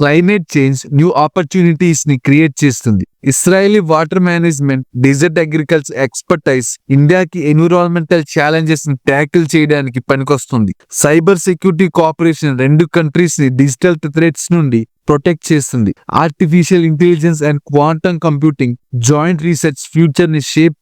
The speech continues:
చేస్తుంది. జియోపొలిటికల్ గా రెండు కంట్రీస్ కి సిమిలర్ ఛాలెంజెస్ ఉన్నాయి. చైనా అగ్రెషన్ ఇండియాని డైరెక్ట్ గా ఎఫెక్ట్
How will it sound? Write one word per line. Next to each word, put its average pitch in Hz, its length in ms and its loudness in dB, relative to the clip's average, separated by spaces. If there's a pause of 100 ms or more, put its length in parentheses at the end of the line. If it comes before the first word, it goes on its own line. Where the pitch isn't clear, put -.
చేస్తుంది. 120 480 0 (300)
జియోపొలిటికల్ 190 840 2
గా 202 60 2 (180)
రెండు 175 340 4 (120)
కంట్రీస్ 170 480 -2
కి 160 60 0 (140)
సిమిలర్ 165 380 2 (100)
ఛాలెంజెస్ 151 520 0
ఉన్నాయి. 110 220 -4 (260)
చైనా 175 320 2 (120)
అగ్రెషన్ 160 480 -2 (140)
ఇండియాని 170 380 2 (120)
డైరెక్ట్ 147 400 0
గా 175 140 2
ఎఫెక్ట్ 147 240 -6